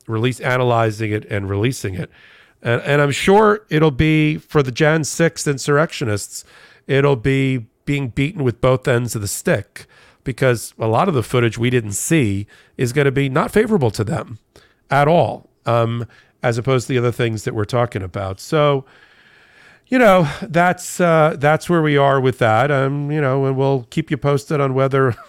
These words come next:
<laughs> Midas Touch Network does anything along those lines. Um,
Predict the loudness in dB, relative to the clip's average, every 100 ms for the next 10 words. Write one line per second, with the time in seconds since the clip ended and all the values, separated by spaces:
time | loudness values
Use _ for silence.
0 | -10 -10 -10 -18 -6 -6 -6 -6 -6 -6
1 | -6 -6 -4 -4 -4 -6 -20 -20 -12 -2
2 | 0 0 -2 -2 -2 0 0 0 0 -2
3 | 0 0 0 -2 -6 -12 -8 -6 -4 -6
4 | -10